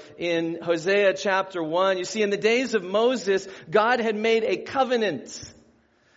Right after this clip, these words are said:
A covenant is a partnership arrangement, a partnership agreement. The best picture of it is the picture of a marriage. Two becoming one,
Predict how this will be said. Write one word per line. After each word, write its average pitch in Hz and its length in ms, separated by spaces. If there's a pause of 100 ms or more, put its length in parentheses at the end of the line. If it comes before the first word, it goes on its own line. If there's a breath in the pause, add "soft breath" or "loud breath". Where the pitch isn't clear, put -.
(120)
A - 80
covenant 247 460
is 202 100
a 190 60
partnership 233 1160
arrangement, 190 960
a 160 60
partnership 220 840
agreement. 175 920 (420 loud breath)
The 180 160
best 247 340
picture 254 440
of 196 160
it 214 80
is 208 100
the 208 100
picture 226 360
of 220 60
a 226 60
marriage. 226 960 (720)
Two 247 720 (180)
becoming 220 600
one, 214 680